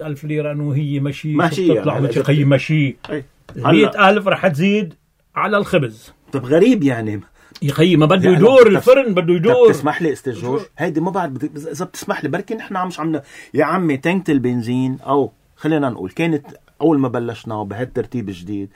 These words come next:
Speaker 2: كنا ندفع حقها مليون وستمية ألف،
Speaker 1: نعم.
Speaker 2: مليون وسبعمية ألف، وصلت للمليون وثمانمية ألف.
Speaker 1: صحيح.
Speaker 2: بعدين بتذكر وصارت ترجع، ترجع مع هبوط الأسعار
Speaker 1: صحيح.
Speaker 2: العالمية،
Speaker 1: صحيح.
Speaker 2: وصلنا للمليون وثلاثمية ألف.
Speaker 1: نعم.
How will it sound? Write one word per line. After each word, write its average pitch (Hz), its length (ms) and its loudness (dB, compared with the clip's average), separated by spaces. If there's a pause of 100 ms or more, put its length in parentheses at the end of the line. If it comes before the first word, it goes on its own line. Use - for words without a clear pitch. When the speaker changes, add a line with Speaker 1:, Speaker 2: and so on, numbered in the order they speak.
(320)
Speaker 2:
كنا 165 160 -2
ندفع 165 260 -6
حقها - 280 -10
مليون 135 640 -6
وستمية 127 640 -8 (140)
ألف، 117 260 -6
Speaker 1:
نعم. 156 140 -4
Speaker 2:
مليون 139 400 0
وسبعمية 131 560 -4
ألف، 139 240 -6
وصلت 165 340 -4
للمليون 147 440 -2
وثمانمية 185 580 -2
ألف. 143 260 -4
Speaker 1:
صحيح. 160 280 -4
Speaker 2:
بعدين 180 260 0
بتذكر 143 520 -2 (200)
وصارت 277 460 2
ترجع، 185 300 4
ترجع 196 360 0
مع 214 220 2
هبوط 214 420 4
الأسعار 160 320 -6
Speaker 1:
صحيح. 139 140 -2
Speaker 2:
العالمية، 139 540 0
Speaker 1:
صحيح. 170 220 -8
Speaker 2:
وصلنا 285 340 2
للمليون 247 440 2
وثلاثمية 233 640 2
ألف. 131 260 -4
Speaker 1:
نعم. 135 320 -4